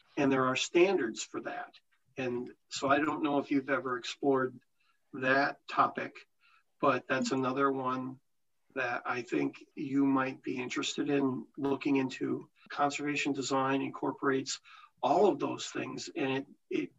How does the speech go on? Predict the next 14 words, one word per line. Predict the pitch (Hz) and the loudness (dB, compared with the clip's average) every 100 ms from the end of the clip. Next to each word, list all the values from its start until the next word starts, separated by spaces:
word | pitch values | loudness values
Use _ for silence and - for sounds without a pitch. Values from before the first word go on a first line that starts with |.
| _ | _
it | - - | -4 -4
tries | - 135 135 135 | -2 -2 0 -2
to | - | -6
place | 139 - 139 135 - | -6 -2 -2 -2 -6
development, | 147 135 143 156 143 135 - _ - - - _ - - | -4 0 2 0 -2 -6 -8 _ -20 -20 -20 _ -18 -4
the | 139 | 2
actual | 131 - - 131 127 | 2 2 0 -2 0
lots, | 127 131 - | 2 2 0
it, | - - | -8 -6
it | - 160 | -2 0
makes | 139 139 - | 0 -2 -2
things | 139 131 120 | 0 0 0
more | 139 139 | 0 0
compact | - 135 127 147 139 - - | -2 -10 -8 -4 -2 -2 -4